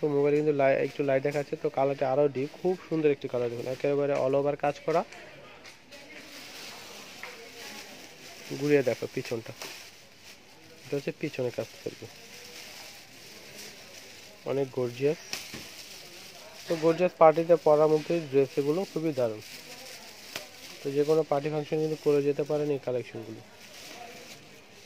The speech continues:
আর কালার কিন্তু অনেকগুলো রয়েছে, তো যার যেই ধরনের কালার পছন্দ আপনারা কিন্তু নিয়ে নিতে পারেন। তো প্রাইস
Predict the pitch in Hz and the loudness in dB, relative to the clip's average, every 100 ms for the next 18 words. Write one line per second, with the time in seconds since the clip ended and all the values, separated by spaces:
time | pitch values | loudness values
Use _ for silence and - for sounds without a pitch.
0 | - 131 123 135 139 147 165 160 151 151 | -8 -6 0 6 6 6 4 2 4 2
1 | 160 165 156 151 - 185 160 143 139 139 | 2 4 6 6 4 0 2 4 4 2
2 | 151 151 151 151 147 143 143 143 - 139 | 0 2 2 2 2 2 2 -2 -2 -2
3 | - 156 175 151 143 143 147 180 165 135 | 0 0 2 0 0 -2 -2 -2 0 0
4 | 127 117 117 107 110 - - - - - | 0 -4 -4 -6 -10 -18 -20 -20 -20 -20
5 | - - - - - - - - - 262 | -20 -20 -18 -16 -16 -16 -18 -18 -16 -16
6 | 262 - - - - 208 233 240 240 233 | -18 -20 -20 -20 -20 -18 -16 -14 -14 -16
7 | 240 240 - - - 196 151 156 151 | -16 -18 -18 -18 -18 -12 0 4 4